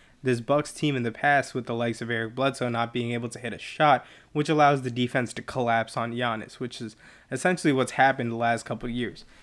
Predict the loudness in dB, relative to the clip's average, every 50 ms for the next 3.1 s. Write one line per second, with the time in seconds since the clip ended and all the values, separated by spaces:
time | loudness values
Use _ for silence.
0 | -20 -20 -12 -6 -4 -2 -2 -2 -4 -2 2 4 6 6 6 6 4 2 2 2
1 | 0 0 2 4 6 6 6 4 2 -4 _ _ _ _ _ -6 -4 -2 0 0
2 | 0 0 0 0 0 0 0 0 2 2 2 2 4 4 2 2 0 -2 -6 -8
3 | -8 -10